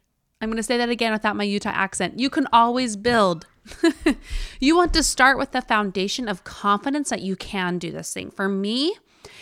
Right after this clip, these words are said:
if I think I have to go into my new planning habit, planning minute by minute, every single day what I'm doing,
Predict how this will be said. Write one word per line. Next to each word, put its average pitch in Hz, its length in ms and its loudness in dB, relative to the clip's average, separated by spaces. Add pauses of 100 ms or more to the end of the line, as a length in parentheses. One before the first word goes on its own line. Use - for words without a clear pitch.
(200)
if 220 260 2
I 214 220 4
think 254 300 -6
I 196 160 4
have 214 340 0
to 214 80 -4
go 190 280 2
into 208 320 -4
my 190 240 0
new 190 280 0
planning 196 440 -2
habit, 196 360 0
planning 170 440 -4
minute 226 260 -2
by 180 160 -2
minute, 185 460 -2 (360)
every 240 260 2
single 202 320 -2
day 190 340 0
what 190 160 -2
I'm 165 200 -2
doing, 214 520 -2